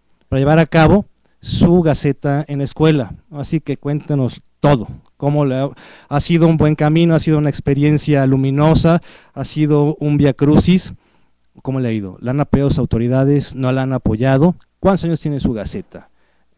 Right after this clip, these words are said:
¿Cuánto tiempo usted tiene al frente, si es que la coordina? Platíquenos un poco, por favor, maestra, y buenos días nuevamente y bienvenida.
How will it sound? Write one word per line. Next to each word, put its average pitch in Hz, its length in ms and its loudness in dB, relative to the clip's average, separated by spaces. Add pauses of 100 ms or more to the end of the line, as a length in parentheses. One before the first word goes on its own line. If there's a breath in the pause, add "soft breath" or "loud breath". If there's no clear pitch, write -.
(240)
¿Cuánto 147 280 -4
tiempo 131 320 -10
usted 120 260 -12
tiene 120 180 -12
al 104 80 -12
frente, 131 460 -10
si - 160 -12
es - 80 -14
que 120 100 -18
la 104 80 -16
coordina? 101 400 -10
Platíquenos 147 460 -2
un 151 100 2
poco, 143 240 -2
por - 180 -6
favor, 117 300 -2
maestra, 98 300 -10
y - 20 -10
buenos 113 300 -8
días 113 100 -8
nuevamente 113 420 -8
y 120 40 -6
bienvenida. 104 460 -12